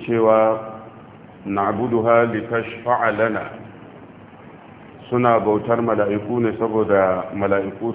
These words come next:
su yi ceto gare su. Akwai waɗanda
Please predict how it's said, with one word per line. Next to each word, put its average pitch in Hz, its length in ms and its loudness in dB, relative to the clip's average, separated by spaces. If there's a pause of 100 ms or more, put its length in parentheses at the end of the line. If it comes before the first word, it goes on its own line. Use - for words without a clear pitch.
su 110 80 -10
yi 107 160 -6
ceto 110 380 -4
gare 95 420 -2
su. - 80 -12 (3250)
Akwai - 260 2
waɗanda 117 560 4